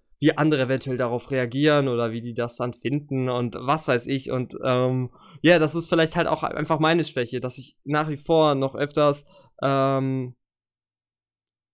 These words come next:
es ist auf jeden Fall besser geworden, es ist wirklich besser geworden, aber dass ich dann doch manchmal öfters immer noch,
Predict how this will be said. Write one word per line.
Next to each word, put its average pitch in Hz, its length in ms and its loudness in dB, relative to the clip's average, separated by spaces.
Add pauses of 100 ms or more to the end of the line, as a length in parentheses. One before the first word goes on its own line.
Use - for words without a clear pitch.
(880)
es 139 100 -4
ist 143 100 -2
auf 139 100 0
jeden 143 160 0
Fall 135 100 -8
besser 143 360 2
geworden, 170 480 -2 (440)
es 120 120 -12
ist - 80 -14
wirklich 135 240 -6
besser 170 260 -4
geworden, 170 480 -6 (220)
aber 143 180 2
dass 143 180 0
ich 139 140 -12
dann 139 160 0
doch 147 160 -2
manchmal 139 300 -4
öfters 135 340 -4
immer 135 220 -4
noch, 110 260 -6